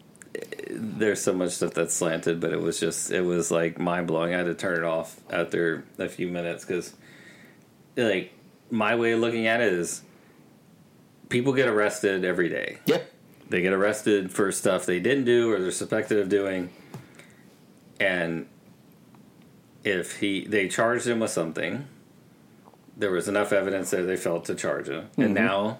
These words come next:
Speaker 1: they have to prove the charges, and if they don't, then he's released. And then if they do, then he serves his time.
Speaker 2: Yeah.
Speaker 1: It doesn't matter. It shouldn't matter if you're rich, poor, whatever. But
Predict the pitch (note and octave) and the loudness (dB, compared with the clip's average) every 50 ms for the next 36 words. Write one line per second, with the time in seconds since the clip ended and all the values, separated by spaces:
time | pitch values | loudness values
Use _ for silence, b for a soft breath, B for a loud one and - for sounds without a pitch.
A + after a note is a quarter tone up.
0 | B B B B B B B B B B B - - G#2 G2+ G2+ - - A#2+ - | B B B B B B B B B B B 0 2 2 2 4 2 0 0 2
1 | - A2+ G2+ G2 G2+ G2 G2 A#2 A#2 - B2 G#2+ A2 B2 C3 E3 F#3 F#3 F#3 - | 2 2 2 2 2 0 0 0 0 2 0 2 2 2 0 0 0 -2 0 -2
2 | C3 B2+ A#2+ A#2 A2 G#2 - - - A#2 A2 G#2 G2 G2+ G#2+ C3+ D3 A#2+ A#2+ B2 | 0 0 0 0 -2 -4 -6 -4 -2 0 0 2 2 2 2 2 0 0 0 0
3 | A#2 A2 A2+ A2+ G#2+ A2 A2 A2 G#2+ E3 F3 B2+ G#2 - - - - - F#2+ F#2+ | 0 0 0 0 0 0 0 2 2 0 0 -2 -2 -6 -10 -8 -6 -4 -4 -2
4 | G2 G2 G2 F#2+ F#2+ F#2 - G2+ F#2+ F#2 F#2+ G#2 A#2+ C#3+ D3+ D3+ C#3+ C3+ C3 C3+ | -2 -2 -2 -4 -4 -2 0 0 0 2 2 2 2 2 2 0 -2 0 0 -2
5 | C3+ B2+ - - C3 B2 A#2+ B2 - A#2+ - - C#3+ - - - - - - D#3+ | -2 -2 -2 -2 0 0 -2 -2 -6 -8 -6 -4 -4 -4 -4 -6 -6 -2 0 2
6 | F#3+ A3 A3 C3+ A#2+ C3 B2 B2 B2 B2+ B2+ A#2+ A#2+ B2 A#2 - - - - - | 2 4 2 2 2 0 0 0 0 2 2 0 0 -2 -4 -10 -16 -20 -16 -8
7 | - G#2+ - - A#2+ A2 A2 A2 A2 G#2+ G#2 F#2+ F#2+ G#2 A#2 A2+ A#2 - - - | -8 -4 -2 0 2 2 2 2 2 2 2 2 2 2 2 0 -2 -4 0 0
8 | A2 A2 A2 G#2+ G2 F#2 G2 A2+ B2 C3+ C3+ B2+ B2+ B B B B B B B | 2 2 2 2 2 2 2 2 2 0 -2 -2 -4 B B B B B B B
9 | B B B B B B - - - F#2 F2 D#2 - - | B B B B B B -8 -2 0 0 0 0 -2 -6